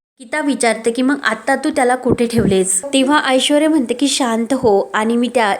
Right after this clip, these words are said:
जानकी आणि ऋषिकेशला दाखवून देणार की ऐश्वर्या काय चीज आहे. ते लग्न ते माझ्याशी मोडतात, मग मी त्यांना सुद्धा सौमित्राशीच लग्न करून दाखवणार की ऐश्वर्या काय चीज आहे ते. ऐश्वर्याने त्या डिफेक्टिव्ह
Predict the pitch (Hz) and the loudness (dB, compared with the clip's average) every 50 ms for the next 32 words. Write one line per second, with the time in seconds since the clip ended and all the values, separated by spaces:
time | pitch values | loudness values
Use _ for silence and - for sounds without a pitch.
0 | - 208 202 247 214 208 220 220 220 285 294 302 311 311 311 285 294 294 311 320 | -4 -4 -2 -2 0 0 -2 -2 0 2 2 2 4 2 2 0 -2 -2 -2 -2
1 | 311 311 - 285 233 233 277 - - - - - - - - 226 214 262 254 247 | -2 -2 0 0 0 0 0 -4 -10 -18 -18 -20 -20 -16 -10 -6 -4 -2 -2 -2
2 | 247 - - 339 359 320 302 277 262 262 233 233 240 240 269 262 254 - - 254 | -2 0 0 2 2 2 2 0 0 -2 -2 -4 -4 -4 -2 -4 -2 -2 -2 -2
3 | 240 233 - 277 269 262 269 269 277 262 269 262 269 - 247 226 196 196 - - | -2 -2 0 0 0 0 0 0 2 2 2 0 0 -2 -2 -2 -2 -4 -6 -6
4 | 208 220 220 226 202 208 _ _ _ _ _ _ 320 320 294 269 247 247 254 262 | -6 -4 -2 0 -2 -2 _ _ _ _ _ _ -12 -8 -4 -2 -2 0 0 0
5 | 262 269 311 302 285 247 220 208 233 233 - - 269 247 240 226 208 214 - 226 | 0 0 2 2 2 2 2 2 0 0 2 2 2 2 2 2 0 -2 -2 -2
6 | 208 196 190 - - - 233 247 247 247 254 262 277 262 277 269 247 247 269 285 | 0 0 -2 -4 -4 -4 -2 0 0 0 0 0 0 0 0 0 0 0 0 -2
7 | 285 269 220 196 220 226 262 - 294 262 226 220 214 220 233 240 240 240 285 269 | -2 -2 -2 0 0 0 0 2 0 0 0 0 0 0 -2 -2 -2 -4 -6 -4
8 | 277 254 220 208 208 214 226 226 247 240 233 214 233 277 - - - - - - | 0 0 0 0 0 -2 -2 0 2 2 2 2 2 0 -2 -6 -16 -20 -18 -12
9 | - 214 202 233 240 226 - - 240 233 226 214 202 196 190 - - - - _ | -8 -4 -2 -2 -2 -4 -6 -4 -4 -2 -2 0 -2 -2 -2 -4 -8 -14 -20 _
10 | _ _ - 285 277 285 - 262 262 254 - 277 294 294 302 302 302 302 262 254 | _ _ -4 -4 -4 -2 0 0 0 0 0 -2 0 0 0 -2 -2 -4 -6 -6
11 | 269 247 - - - 247 240 220 226 - - 226 226 208 220 214 202 226 202 190 | -6 -8 -10 -10 -6 -6 -6 -6 -8 -10 -8 -8 -6 -4 -4 -4 -2 0 0 0
12 | 190 190 - - - 269 262 262 - 294 285 277 285 285 277 285 285 285 254 254 | 0 -2 -4 -4 -2 0 0 0 -2 -2 0 0 0 0 -2 -2 -2 0 -2 -2
13 | 233 214 254 254 247 - - 285 277 - - 339 294 262 | -2 -4 -8 -8 -4 -4 -4 -4 -6 -14 -14 -12 -12 -12